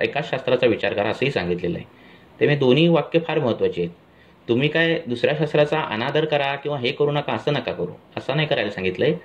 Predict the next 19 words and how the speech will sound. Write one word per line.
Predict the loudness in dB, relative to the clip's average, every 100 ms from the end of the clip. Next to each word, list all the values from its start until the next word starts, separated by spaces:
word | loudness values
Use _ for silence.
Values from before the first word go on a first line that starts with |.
| -16 -20 -14 -2
पण | 0 4
ज्यावेळी | 4 4
तुम्ही | 4
विचार | 2 2 0
करता | 0 0
चिकित्सेचा, | 0 -2 -2 -2 -2 0 -2 -4 -6
त्यावेळी | -2 0 0
शास्त्र | -2 -4 -4 -2
विपर्य | 0 2 4 4
दृष्टी | 2 -2 0
नाही | 2 2
ठेवायची, | 0 0 0 -6 -20 -6
हे | -4
सांगितलेलं | -2 -2 -2 0 -2
आहे. | -4 -12 -20 -20 -20 -20 -20 -20 -20 -8 -4
त्यामुळे | 0 2 2 0 -4 -16 -2
ते | 2
गरजेचं | 2 4 4 4
आहे. | 0